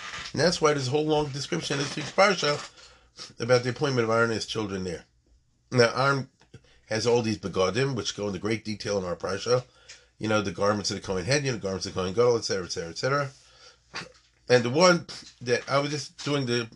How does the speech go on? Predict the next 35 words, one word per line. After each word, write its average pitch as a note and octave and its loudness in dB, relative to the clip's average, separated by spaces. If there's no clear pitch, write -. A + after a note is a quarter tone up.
Parsha C#3+ 4
today, F#2+ -4
in G#2+ -2
between A2 0
my G#2 6
other B2 4
assignments, F#2+ -6
and, G#2 2
uh, F#2+ 6
it A#2 -4
sits, - -2
you A2+ -4
know, F#2+ -4
with G2+ -6
the, F#2+ 2
that, F#2 2
the F#2 2
piece C#3 -2
of G#2 -2
gold A#2 2
that A2+ -4
you G2+ -6
wear A#2 2
in A2+ 2
the G2 0
head. A#2+ 6
You C#3 -4
all A#2+ 2
know G2 0
what F2 -4
the F2+ -10
tzitz F#2 -10
is. - -10
Kodesh A#2+ 2
Hashem. G2 2